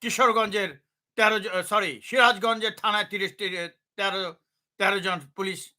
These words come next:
ওসি সহ মেরে ফেলেছে। নিরীহ ছাত্র জনতা এটা করতে পারে না, এটা করছে এ ভারতীয় রডসরা, যাতে করে পুলিশ এবং তাদের যে গুন্ডা বাহিনী আছে বাংলাদেশে হাসিনার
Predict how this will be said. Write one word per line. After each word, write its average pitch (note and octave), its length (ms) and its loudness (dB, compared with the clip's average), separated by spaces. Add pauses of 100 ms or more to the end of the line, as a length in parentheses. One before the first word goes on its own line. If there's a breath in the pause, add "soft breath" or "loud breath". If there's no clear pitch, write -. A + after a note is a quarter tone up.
(160)
ওসি D#3+ 240 -10
সহ D#3+ 220 -4
মেরে D#3+ 220 -4
ফেলেছে। C#3 360 -16 (1120)
নিরীহ G#3 360 0
ছাত্র A3+ 420 -2
জনতা G3 340 -2
এটা F3 140 -6
করতে F3+ 280 -8
পারে B3+ 320 6
না, D#3 300 -2 (540)
এটা D#3 200 0
করছে A3 420 4 (720)
এ D3 100 -6
ভারতীয় G#3 580 0 (520)
রডসরা, F3 680 4 (560)
যাতে D4+ 460 4
করে C3+ 360 -8 (920)
পুলিশ C4 580 2 (840)
এবং G3+ 280 -2
তাদের C#4 360 4
যে D4+ 120 4
গুন্ডা C4+ 340 2
বাহিনী C4 300 6
আছে B3 280 4
বাংলাদেশে F#3+ 720 -2
হাসিনার G3+ 560 0